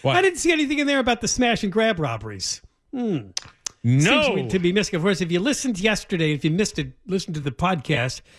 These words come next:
Speaker 2: There's a Democratic county supervisor from the Bay Area. Not the most powerful politician in the state, but at least he's a Democrat. He's from the Bay Area. He says, "We gotta do something about Prop forty-seven with all of
Speaker 1: Rescind
Speaker 2: the
Speaker 1: it.
Speaker 2: shoplifting."
Speaker 1: He
Speaker 2: Yeah.
Speaker 1: wants to rescind the whole
Speaker 2: Rescind
Speaker 1: thing.
Speaker 2: it. Kill it.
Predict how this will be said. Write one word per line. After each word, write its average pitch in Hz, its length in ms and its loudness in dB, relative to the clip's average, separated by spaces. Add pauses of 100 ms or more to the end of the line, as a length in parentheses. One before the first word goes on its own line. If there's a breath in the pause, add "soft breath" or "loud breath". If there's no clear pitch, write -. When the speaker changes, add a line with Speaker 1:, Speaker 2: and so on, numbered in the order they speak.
(380 soft breath)
Speaker 2:
There's 131 100 -4
a 135 60 0
Democratic 226 580 0
county 185 240 -2
supervisor 131 640 -2
from 139 140 -2
the 120 180 -2
Bay 180 260 2
Area. 147 380 -4 (580)
Not 165 140 -6
the 151 80 -2
most 139 220 -4
powerful 190 440 2
politician 131 540 -4
in 123 40 -4
the 120 80 -4
state, 139 300 0
but 156 100 0
at - 80 -10
least 208 160 0
he's 165 140 0
a 156 40 2
Democrat. 190 500 0
He's 131 100 -6
from 185 100 -4
the 147 80 -2
Bay 220 260 2
Area. 151 280 0
He 208 80 0
says, 165 240 -2
"We 170 40 -4
gotta 160 200 0
do 131 100 -8
something 131 300 -6
about 113 180 -4
Prop 123 260 -6
forty-seven 139 600 0 (640 loud breath)
with 170 160 4
all 214 60 6
of 214 40 4
Speaker 1:
Rescind 202 160 0
Speaker 2:
the 339 60 -2
Speaker 1:
it. - 80 -2
Speaker 2:
shoplifting." 226 800 -4
Speaker 1:
He - 80 -4
Speaker 2:
Yeah. 165 80 2
Speaker 1:
wants 160 160 -2
to 311 100 -6
rescind 330 380 -2
the 247 40 -2
whole 269 140 0
Speaker 2:
Rescind 190 420 2
Speaker 1:
thing. 120 100 -8
Speaker 2:
it. - 140 -20
Kill 208 220 0
it. - 260 -8